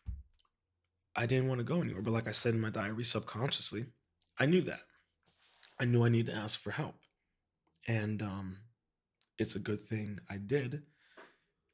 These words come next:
because things could have gone a lot worse. Had I not gone to my meeting, my meeting, I could have just called up and been like, "Yeah, um, I don't feel well. I'm not going." No one knew that I wasn't feeling well unless I went to that meeting.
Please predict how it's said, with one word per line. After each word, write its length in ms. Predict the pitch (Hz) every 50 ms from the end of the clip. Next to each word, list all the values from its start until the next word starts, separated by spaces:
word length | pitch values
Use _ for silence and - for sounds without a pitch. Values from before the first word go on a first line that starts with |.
| _ _ _ _
because 280 | - 107 113 110 - -
things 360 | - - 110 113 113 117 -
could 120 | - 113 110
have 140 | 107 113
gone 320 | - - 76 87 98 107 92 -
a 40 | -
lot 300 | 98 85 80 - - -
worse. 540 | 107 147 - - - - - - - - - -
Had 180 | - 117 113 117
I 60 | 117
not 340 | 107 110 107 104 113 120 120
gone 200 | 120 113 117 117
to 100 | 120 117
my 80 | 113 107
meeting, 420 | 113 113 113 117 127 135 147 147 - _ -
my 100 | 120 113
meeting, 400 | 113 113 120 131 151 165 160 - - -
I 60 | 131
could 140 | 120 156 143
have 100 | 139 135
just 300 | 143 139 - - - - _ - - - - - _ _ _ _ _ _ _ _ _
called 200 | - 120 123 139
up 80 | 139
and 100 | - 127
been 120 | 123 123 123
like, 180 | 120 113 117
"Yeah, 200 | 120 151 160 143 113
um, 400 | 117 127 127 123 123 123 123 120 117 - _ _ _ _ - - - _ _ - - _ _ - - -
I 80 | - 127
don't 140 | 127 127 127
feel 140 | 147 151
well. 260 | 139 127 - 123 - - -
I'm 80 | 117 120
not 160 | 127 123 120
going." 320 | 113 127 131 117 117 120 120 - - - - - - -
No 180 | 113 123 143
one 240 | 175 185 147 120 117
knew 200 | 120 151 156 127
that 140 | 107 113 98
I 40 | 95
wasn't 300 | 104 113 113 107 90 87
feeling 320 | - - 127 135 117 95
well 160 | 92 90 98 92
unless 300 | 95 104 107 104 - -
I 60 | 101
went 280 | 98 107 101 101 - -
to 60 | 95
that 220 | 85 80 - -
meeting. 300 | 98 135 143 - - -